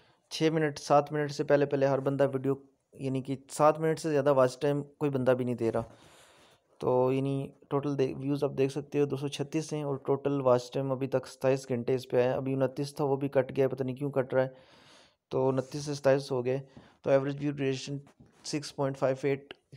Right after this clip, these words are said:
है और वीडियो टोटल जो है ड्यूरेशन, वीडियो की टोटल ड्यूरेशन जो है वो है एक घंटा छत्तीस मिनट है, एक घंटा छब्बीस मिनट है। तो, अ, अब कोड दोस्तों ये है कि कोड तकरीबन, तकरीबन, अ,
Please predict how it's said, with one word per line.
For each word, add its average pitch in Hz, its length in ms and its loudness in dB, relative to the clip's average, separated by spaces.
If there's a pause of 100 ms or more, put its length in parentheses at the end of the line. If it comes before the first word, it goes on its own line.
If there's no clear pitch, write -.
है 135 200 0
और 143 180 -4
वीडियो 131 360 0
टोटल 143 360 0
जो 135 140 2
है 139 220 0
ड्यूरेशन, 127 480 -4
वीडियो 131 320 -2
की 147 120 -10
टोटल 139 380 -2
ड्यूरेशन 135 500 -2
जो 135 140 0
है 139 120 -2
वो 131 300 0
है 135 380 -2 (600)
एक 147 240 -2
घंटा 135 320 2
छत्तीस 143 440 -6
मिनट 123 260 -2
है, - 220 -8
एक 147 160 -4
घंटा 139 240 0
छब्बीस 139 420 -2
मिनट 113 260 -4
है। 123 60 -6 (1200)
तो, 160 500 6 (880)
अ, 160 40 -8
अब 170 640 2
कोड 175 240 6
दोस्तों 165 300 2
ये 165 180 4
है 165 120 4
कि 165 120 -4
कोड 156 380 2
तकरीबन, 156 760 0
तकरीबन, 147 600 -2
अ, - 60 -12